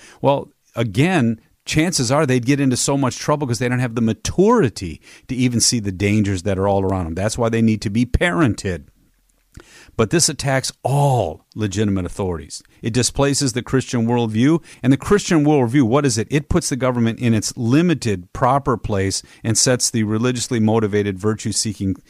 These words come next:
citizen free to solve their own problems. Well, the, the,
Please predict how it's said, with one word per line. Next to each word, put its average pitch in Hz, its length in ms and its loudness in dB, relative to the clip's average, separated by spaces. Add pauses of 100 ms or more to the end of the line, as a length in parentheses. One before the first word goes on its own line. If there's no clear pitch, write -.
(160)
citizen 135 720 0 (320)
free 131 760 2 (920)
to 127 280 4
solve 143 360 2
their 131 180 4
own 131 160 4
problems. 143 720 -2 (720)
Well, 143 300 0
the, 131 220 -2 (260)
the, 123 160 -8